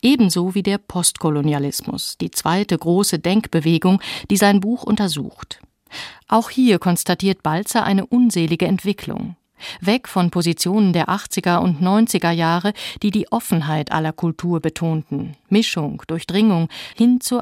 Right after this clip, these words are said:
Abgrenzung von Kulturen gegeneinander und zu ihrer Verteidigung gegen fremde Aneignung.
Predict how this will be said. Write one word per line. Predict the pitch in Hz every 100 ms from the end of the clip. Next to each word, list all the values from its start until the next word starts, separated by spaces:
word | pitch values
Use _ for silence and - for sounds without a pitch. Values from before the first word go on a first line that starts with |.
| -
Abgrenzung | 220 - 160 156 156 160 160
von | 170 170
Kulturen | 185 - 190 190 190
gegeneinander | 202 175 - 151 143 143 - - _ _ _
und | 190 233 - -
zu | -
ihrer | 196 185
Verteidigung | - 185 208 233 240 170 175
gegen | 165 175 170
fremde | - 180 175 160
Aneignung. | 208 240 143 139 - 165 -